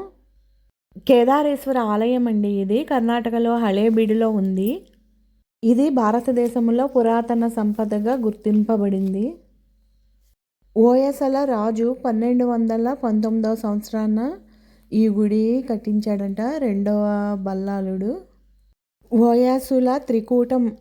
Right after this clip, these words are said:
అంటే నక్షత్ర ఆకారంలో ఈ గుడిని కట్టారండి. చూడండి ఎంత బాగుందంటే అంత బాగుంది. ఈ టైప్‌లో మళ్ళీ ఎక్కడ కూడా చూడలేము మనం గుడి ఇలా నక్షత్ర ఆకారంలో. చాలా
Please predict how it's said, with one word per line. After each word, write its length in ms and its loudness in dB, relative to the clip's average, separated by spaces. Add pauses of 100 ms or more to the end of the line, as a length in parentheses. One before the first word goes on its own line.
(100)
అంటే 260 -2 (160)
నక్షత్ర 420 -2 (220)
ఆకారంలో 680 0 (160)
ఈ 40 0 (140)
గుడిని 380 0 (760)
కట్టారండి. 580 -2 (140)
చూడండి 420 0 (120)
ఎంత 360 -6 (140)
బాగుందంటే 680 -2
అంత 320 -4
బాగుంది. 560 -4 (640)
ఈ 160 0 (240)
టైప్‌లో 360 0
మళ్ళీ 340 0 (180)
ఎక్కడ 240 -8 (100)
కూడా 240 -2
చూడలేము 520 -4
మనం 260 -4
గుడి 260 -4 (500)
ఇలా 200 -2 (100)
నక్షత్ర 400 -6 (120)
ఆకారంలో. 640 -6 (960)
చాలా 240 2